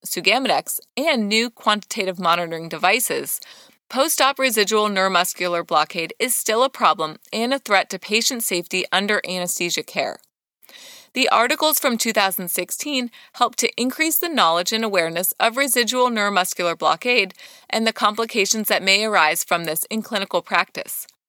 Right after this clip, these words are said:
As we move from two thousand twenty into the future, it is likely that less patients will have residual neuromuscular blockade and the associated complications with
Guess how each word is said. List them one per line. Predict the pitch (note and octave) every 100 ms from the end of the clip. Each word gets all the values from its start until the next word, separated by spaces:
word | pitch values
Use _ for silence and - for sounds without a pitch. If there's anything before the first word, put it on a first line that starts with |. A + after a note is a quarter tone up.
| _ - - - -
As | F#3 G#3 A3
we | C#4+ C#4
move | A3 E3+ E3
from | F#3 F3+
two | - B3
thousand | B3+ B3+ C4 A#3
twenty | - F#3 F3
into | - C#4 D4
the | B3+
future, | - E3+ - C3 - _ _ _
it | A#3+
is | D4+ -
likely | F#3+ F3 F#3 F#3
that | F3+ F#3+ G3
less | G#3 C#4 -
patients | A#3+ A3+ A#3+ A3 G3
will | F3+
have | - G3 G3+
residual | G3+ F#3+ F#3+ G#3
neuromuscular | G3 F#3+ F#3 F3 - E3+ D#3
blockade | D#3+ D#3+ - B3+ G#3+ G#3 - - -
and | A3
the | B3
associated | A#3+ - G#3+ A3 B3+ B3+ A#3
complications | A#3 A3+ A3+ F#3+ F3 F#3 F3
with | E3